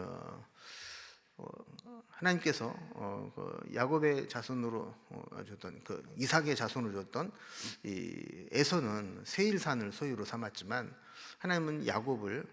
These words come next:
어, 애굽으로 내려가게 하신 후에, 어, 그곳에서 오 절에 보면 이 모세와 아론을 또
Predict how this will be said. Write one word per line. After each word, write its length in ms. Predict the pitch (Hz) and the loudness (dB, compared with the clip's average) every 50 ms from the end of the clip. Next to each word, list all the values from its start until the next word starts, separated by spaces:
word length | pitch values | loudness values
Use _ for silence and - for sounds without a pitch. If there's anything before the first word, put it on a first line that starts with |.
| - - | -14 -8
어, 180 | 117 104 98 - - | -6 -6 -4 -2 2
애굽으로 500 | 107 135 151 196 185 180 143 107 101 - - - - - - 95 | 4 4 4 6 6 6 4 4 2 0 -6 -14 -12 -10 -6 2
내려가게 540 | - 110 110 120 104 107 101 95 - - 98 | 2 6 6 6 6 6 4 2 2 -4 -4
하신 340 | 101 110 131 - - 127 113 | 2 2 2 4 4 4 4
후에, 500 | 113 135 127 95 87 98 123 - - - - - - - - - - - - - | 4 4 4 2 2 2 0 0 -2 -6 -10 -16 -14 -14 -12 -12 -12 -12 -6 0
어, 100 | 101 101 - | 0 0 2
그곳에서 600 | - 147 165 185 170 147 135 110 - 107 139 165 - | 4 8 10 10 10 10 8 6 6 2 2 2 2
오 80 | - 117 | 2 4
절에 240 | 110 131 123 117 110 | 6 6 8 8 6
보면 380 | 104 98 98 104 107 101 95 - - - - - - - | 4 4 0 0 0 0 -2 -4 -10 -14 -16 -16 -10 -4
이 460 | 123 117 110 104 101 101 101 101 104 104 92 | -2 0 2 2 2 2 0 0 -2 -2 4
모세와 640 | 104 135 170 170 - 165 127 101 104 123 160 165 - - - | 10 10 10 10 10 6 6 4 4 2 2 0 -4 -8 -4
아론을 580 | - - 104 135 170 180 165 127 101 92 95 98 101 - - - - | 2 6 8 10 12 12 10 10 8 4 0 -4 -8 -12 -14 -14 -6
또 340 | - 104 95 90 87 87 101 | -4 -2 -2 -2 -2 -4 -4